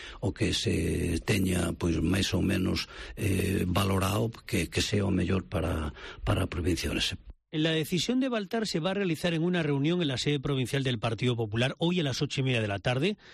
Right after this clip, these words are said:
Speaker 2: Al acto va a asistir el presidente del Partido Popular de Galicia, Alfonso Rueda, así como la secretaria general del Partido Popular de Galicia, Paula Prado. Miguel Santalices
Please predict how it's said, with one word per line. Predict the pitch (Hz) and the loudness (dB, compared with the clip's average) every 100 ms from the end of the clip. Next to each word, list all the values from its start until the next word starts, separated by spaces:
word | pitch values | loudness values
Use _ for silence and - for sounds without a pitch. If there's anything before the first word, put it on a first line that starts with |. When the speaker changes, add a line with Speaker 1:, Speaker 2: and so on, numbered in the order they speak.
| - _ | -20 _
Speaker 2:
Al | 117 117 | -2 -2
acto | 139 180 | 0 0
va | 156 | 0
a | 151 | 0
asistir | 135 131 156 147 | -2 -2 0 0
el | 135 | -2
presidente | 127 - 139 151 | -4 0 0 0
del | 123 | 0
Partido | 120 113 131 | -2 0 0
Popular | 120 120 113 | 0 -2 0
de | 113 | 0
Galicia, | 110 131 131 | 0 0 -2
Alfonso | 117 135 120 113 | 0 0 2 0
Rueda, | 120 139 190 - - - - | 0 0 0 -4 -14 -16 -6
así | 143 117 175 | -4 0 0
como | 202 214 | 0 0
la | 175 | 0
secretaria | - 147 143 131 151 180 | 0 0 0 0 0 0
general | 165 151 | 2 2
del | 156 139 | 0 -2
Partido | 123 117 147 | -2 0 0
Popular | 147 135 127 139 | 0 0 -2 0
de | 135 | 0
Galicia, | 113 120 - 151 - - - | 0 0 0 -2 -6 -20 -8
Paula | - 147 151 131 | -2 2 2 0
Prado. | 113 156 160 104 - | 0 0 0 -4 -6
Miguel | 165 175 208 214 277 | 0 2 2 2 0
Santalices | - 180 147 147 196 - 214 - | 0 0 0 0 0 0 -2 -2